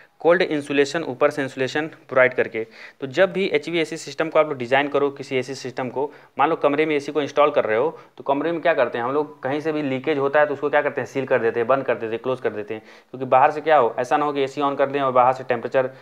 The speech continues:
बहुत तेज़ी से अंदर आता रहे और एसी पे लोड पड़े। भाई रूम को क्या करो, एकदम इंसुलेट कर दो अच्छे से कि बाहर का टेम्परेचर अंदर ना पाए, अंदर का बाहर ना जा पाए,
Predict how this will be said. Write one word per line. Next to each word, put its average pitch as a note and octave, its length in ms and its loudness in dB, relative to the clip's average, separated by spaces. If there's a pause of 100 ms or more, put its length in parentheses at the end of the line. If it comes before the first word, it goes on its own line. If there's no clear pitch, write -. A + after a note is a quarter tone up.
(180)
बहुत B2 240 -2
तेज़ी C3 200 0
से C3+ 100 -2
अंदर B2+ 200 4
आता B2 240 6
रहे C3+ 120 6
और B2+ 140 6
एसी A#2 180 -4
पे B2 120 -6
लोड A2+ 240 -2
पड़े। G#2 180 0
भाई - 420 -4
रूम C#3 180 0
को D3 100 0
क्या D3+ 140 4
करो, A#2 320 2
एकदम C3+ 260 -2 (100)
इंसुलेट C3 360 0
कर B2+ 120 2
दो A#2 120 2
अच्छे A#2 220 0
से A#2+ 120 -8
कि B2 160 -8 (280)
बाहर A#2 240 4
का C3 80 2
टेम्परेचर B2 360 0
अंदर A#2+ 220 2
ना C3+ 120 2
पाए, C#3 140 4
अंदर B2 220 0
का B2 80 2
बाहर A#2 200 4
ना B2+ 100 -2
जा A2+ 80 4
पाए, B2+ 200 0